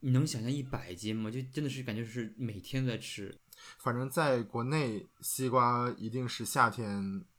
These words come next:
Speaker 2: 就是排名第一的水果了吧。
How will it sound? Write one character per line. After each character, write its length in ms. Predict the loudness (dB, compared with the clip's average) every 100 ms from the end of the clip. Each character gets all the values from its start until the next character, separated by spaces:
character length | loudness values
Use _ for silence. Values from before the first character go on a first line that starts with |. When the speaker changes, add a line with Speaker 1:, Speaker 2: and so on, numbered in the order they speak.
| _
Speaker 2:
就 160 | -12
是 100 | -10
排 200 | -8 -4
名 180 | -2 -2
第 220 | -2 -4
一 40 | -4
的 380 | -4 -6 -8 -12 _
水 200 | -16 -12
果 180 | -8 -8
了 100 | -8
吧。 260 | -10 -10 -10